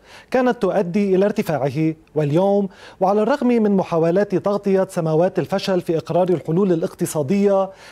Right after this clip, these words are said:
بقبوات القرارات الأمنية، فإن النتيجة ستبقى ذاتها. في الأثناء عاد سعر صرف الدولار مساء ليلامس عتبة ثمانية وخمسين ألف وخمسمائة ليرة، متأثراً بعدم خروج قرارات نقدية جوهرية عن المركز.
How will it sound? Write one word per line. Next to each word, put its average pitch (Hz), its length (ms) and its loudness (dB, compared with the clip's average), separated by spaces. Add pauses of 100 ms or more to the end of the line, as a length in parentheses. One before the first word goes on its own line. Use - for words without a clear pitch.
(120)
بقبوات 202 580 0
القرارات 170 560 0
الأمنية، 156 580 2 (280)
فإن 190 240 2
النتيجة 180 600 0
ستبقى 170 440 -4
ذاتها. 156 520 -2 (840)
في 285 100 0
الأثناء 262 460 0 (440)
عاد 175 280 0
سعر 185 280 2
صرف 202 280 -2
الدولار 170 380 2
مساء 190 460 0
ليلامس 180 560 2
عتبة 180 340 0
ثمانية 185 340 -2
وخمسين 175 480 -4
ألف 196 280 0
وخمسمائة 196 580 -2
ليرة، 151 340 0 (300)
متأثراً 196 720 0 (280)
بعدم 226 380 2
خروج 190 360 0
قرارات 180 500 0
نقدية 170 560 0
جوهرية 175 580 2
عن 170 320 2
المركز. 160 600 0